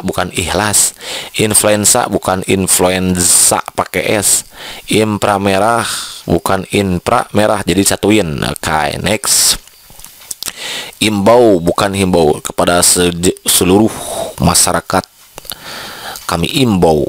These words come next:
bukan himbau gitu ya. Mana, eh, oke. Indra, bukan Indra, kayak nama orang ini ya. Infus, bukan pakai P. Insap, nggak pakai S ya. Insyap <laughs> gitu ya.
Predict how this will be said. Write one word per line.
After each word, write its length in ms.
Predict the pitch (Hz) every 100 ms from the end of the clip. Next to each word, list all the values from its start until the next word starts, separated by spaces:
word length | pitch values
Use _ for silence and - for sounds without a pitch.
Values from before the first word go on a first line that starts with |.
| -
bukan 320 | - - 82
himbau 560 | 85 92 90 98 98 87
gitu 240 | 78 85
ya. 160 | 104 85
Mana, 160 | 82 -
eh, 240 | 82 78
oke. 800 | - 90 82 78 80 73 - - - - - - - -
Indra, 640 | 123 120 120 120 113 127 - -
bukan 320 | 95 - 90
Indra, 320 | 101 95 104 107 - - - - - -
kayak 160 | 92
nama 160 | 87 90
orang 240 | 85 90
ini 160 | 85 80
ya. 160 | 80 78
Infus, 720 | - 98 - 139 - - - -
bukan 320 | 90 - 95 92
pakai 320 | 92 - 104
P. 120 | - 113 - - - - -
Insap, 560 | 104 98 123 127 _ -
nggak 400 | 92 92 87 -
pakai 320 | 87 101 104 95
S 160 | 101
ya. 40 | 98
Insyap 640 | 90 82 - 92 90 -
<laughs> 80 | -
gitu 240 | 92 135
ya. 80 | 110